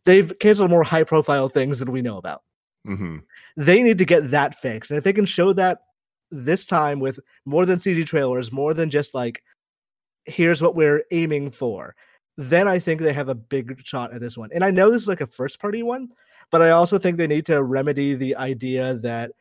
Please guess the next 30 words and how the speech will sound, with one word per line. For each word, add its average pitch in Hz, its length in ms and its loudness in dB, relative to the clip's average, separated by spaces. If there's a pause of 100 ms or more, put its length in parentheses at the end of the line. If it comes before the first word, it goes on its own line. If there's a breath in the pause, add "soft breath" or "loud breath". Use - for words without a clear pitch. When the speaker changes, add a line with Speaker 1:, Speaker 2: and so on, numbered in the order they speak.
(280)
Speaker 1:
the 147 180 -2
Xbox 143 480 -2
doesn't 135 240 -4
get 131 200 -2
all 131 180 -4
the 123 80 -6
games 120 280 -6
the 127 60 -12
P 120 180 -8
S 113 180 -10 (460)
five 127 480 0
will 185 180 4
get. 220 260 4 (380)
Speaker 2:
Mm-hmm. 92 360 -8 (200)
Speaker 1:
Like, 151 180 2
uh, 143 380 4 (720)
remember 196 320 4
twenty 190 440 0
seventeen 160 640 -2
when 135 320 -2 (140)
every 151 300 0
major 139 420 -2
game 135 480 -4 (260)
did 143 140 -4
not 123 160 -6
release 135 260 -6
on 123 80 -6
Xbox? - 600 -4 (300 soft breath)
Speaker 2:
Yeah. 92 200 -4
Speaker 1:
Like, 135 300 2